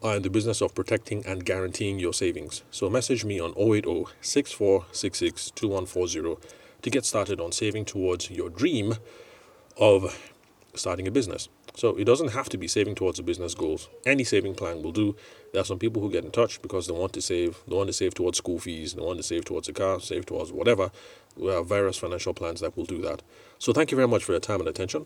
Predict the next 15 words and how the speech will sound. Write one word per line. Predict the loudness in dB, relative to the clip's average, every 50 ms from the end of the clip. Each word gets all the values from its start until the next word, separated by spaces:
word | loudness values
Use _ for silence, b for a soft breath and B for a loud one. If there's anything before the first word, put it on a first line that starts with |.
| -8 -6
I'll | -4 -4 0
catch | 0 0 0 0 -2
you | -2
guys | 0 0 0 0 0
at | -2 -2 -2
the | -2
next | -2 -2 -2 -2 -2
episode, | -4 -4 -2 -2 -2 -2 -2 -4 -6
and | -8 -8 -8 -4
hopefully | 0 -2 -2 0 -2 -6 -6 -6 -6
my | -6 -6 -6
cold | -4 0 2 2 4 2
will | 0
be, | -2 -4 -6 -6 -8 -10 -12 -12 -10
um, | -10 -8 -8 -8 -10 -12